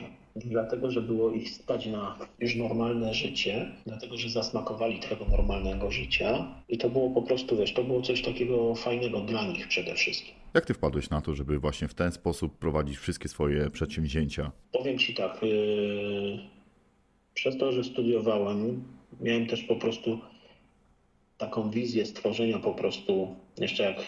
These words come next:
Speaker 1: chciałem skończyć studia, to miałem po prostu wizję stworzenia takiego, takiej dużej firmy, której tak naprawdę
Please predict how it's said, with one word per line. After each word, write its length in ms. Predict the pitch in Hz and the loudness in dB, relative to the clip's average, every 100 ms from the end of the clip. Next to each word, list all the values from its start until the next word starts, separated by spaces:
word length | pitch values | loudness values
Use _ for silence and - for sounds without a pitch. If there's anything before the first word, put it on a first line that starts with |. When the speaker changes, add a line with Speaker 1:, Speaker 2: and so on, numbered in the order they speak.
| - | -10
Speaker 1:
chciałem 360 | - - 107 101 | -12 -2 -2 0
skończyć 460 | - 131 131 - | 0 0 -2 -4
studia, 500 | - 90 85 110 139 - | -4 -2 0 0 -2 -2
to 80 | 113 | 2
miałem 280 | 113 113 | 4 2
po 120 | 107 107 | 0 0
prostu 380 | 117 - 110 | 0 2 2
wizję 280 | 107 123 123 | 2 2 0
stworzenia 480 | - 117 107 113 113 | 0 0 2 2 2
takiego, 440 | 104 - 107 104 101 - - - - - - _ | 0 0 0 -2 -4 -12 -16 -16 -20 -20 -20 _
takiej 260 | - 117 107 | -8 -4 -2
dużej 280 | 127 131 117 | 0 2 0
firmy, 460 | - 98 95 123 - - - _ _ | 2 0 2 -2 -2 -10 -20 _ _
której 280 | - 117 113 | 0 4 4
tak 140 | 117 | 2
naprawdę 680 | 113 117 120 120 113 117 113 | 2 2 4 2 4 2 0